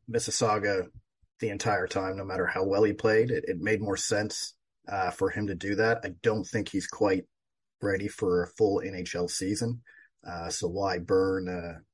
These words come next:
why burn a year on his E L C to get nine games in, really? Um, so, uh, he's gonna go back there. He's probably gonna make Team Canada for the, uh, World Junior Hockey, uh, uh, tournament. Um,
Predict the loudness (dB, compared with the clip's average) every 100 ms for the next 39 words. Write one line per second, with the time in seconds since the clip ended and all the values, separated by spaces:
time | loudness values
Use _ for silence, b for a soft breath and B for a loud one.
0 | _ _ -10 -4 -2 0 0 -2 -2 0
1 | 0 0 -2 0 0 0 -2 -2 -2 -4
2 | -6 -8 -8 -10 -14 -4 -2 -2 -4 -6
3 | -6 -6 -8 -8 -8 -8 -8 -10 B B
4 | B _ -2 2 2 0 -2 -6 -6 -10
5 | _ _ -6 -2 4 6 8 10 10 8
6 | 4 4 2 4 4 6 6 6 6 6
7 | 8 6 2 -8 0 4 4 4 0 -2
8 | 0 -2 -2 -4 -4 -4 -2 2 4 2
9 | 2 -2 0 0 0 2 2 2 0 0
10 | -4 0 0 0 0 -2 2 2 2 -2
11 | -6 b b b b b _ -12 -10 -8
12 | -8 -12 -18 _ -8 -2 0 0 -2 -6
13 | _ _ _ _ -10 -8 -8 -8 -10